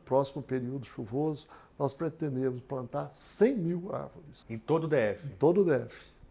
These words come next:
Speaker 1: Todo o
Speaker 2: Alguma
Speaker 1: D F.
Speaker 2: região específica vai receber mais?
Speaker 1: Parques. Os parques sempre recebem mais,
Speaker 2: Uhum.
Speaker 1: tá? Mas nós queremos, esse ano, é, levar isso com maior intensidade pra cidade satélite, tá?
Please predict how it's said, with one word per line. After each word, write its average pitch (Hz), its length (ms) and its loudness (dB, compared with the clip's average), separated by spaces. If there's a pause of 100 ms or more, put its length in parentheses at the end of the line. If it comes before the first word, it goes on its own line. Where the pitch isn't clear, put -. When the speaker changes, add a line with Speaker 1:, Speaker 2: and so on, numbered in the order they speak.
Speaker 1:
Todo 147 140 0
o - 20 0
Speaker 2:
Alguma 160 300 0
Speaker 1:
D 127 60 -4
F. - 20 2
Speaker 2:
região 123 260 -2
específica 117 720 -8
vai 104 140 -6
receber 98 340 -8
mais? 117 200 -6
Speaker 1:
Parques. - 720 -4
Os 262 200 -12
parques 175 460 0
sempre 196 340 2
recebem 165 480 0
mais, 117 400 -10
Speaker 2:
Uhum. - 60 -12
Speaker 1:
tá? 160 240 0 (420)
Mas 160 200 2
nós 175 180 2
queremos, 156 460 2
esse 139 260 -4
ano, 135 280 0 (460)
é, 139 560 2
levar 151 480 0
isso 156 400 -10 (200)
com 196 100 0
maior 185 380 4
intensidade 156 640 2
pra 160 80 -4
cidade 143 380 -4
satélite, - 760 -12 (320)
tá? 147 220 -6